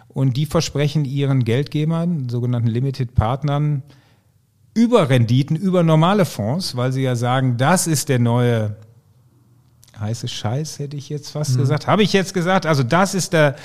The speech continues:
Speaker 1: das, äh, sind die neuen, äh, Goldtöpfe, wo man ran will. Nachhaltigkeit. Und Nachhaltigkeit wird sich noch mehr rentieren.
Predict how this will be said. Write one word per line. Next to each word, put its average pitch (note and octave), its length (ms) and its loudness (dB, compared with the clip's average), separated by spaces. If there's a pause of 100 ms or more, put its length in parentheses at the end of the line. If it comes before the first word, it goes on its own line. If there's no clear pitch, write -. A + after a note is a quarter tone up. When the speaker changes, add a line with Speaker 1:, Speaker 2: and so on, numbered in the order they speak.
(360)
Speaker 1:
das, D#3 280 -2
äh, D3 180 -4
sind D3+ 200 0
die E3 80 2
neuen, D3+ 540 4
äh, C3 260 0
Goldtöpfe, D#3 580 0
wo C3+ 60 -4
man C3+ 160 0
ran C#3 260 0
will. D3+ 140 2
Nachhaltigkeit. C#3+ 1040 -2
Und B2 120 -2
Nachhaltigkeit C3 640 -2
wird B2+ 120 -4
sich G#2 160 -8
noch D3+ 200 -2
mehr D#3 160 -2
rentieren. D3 580 -2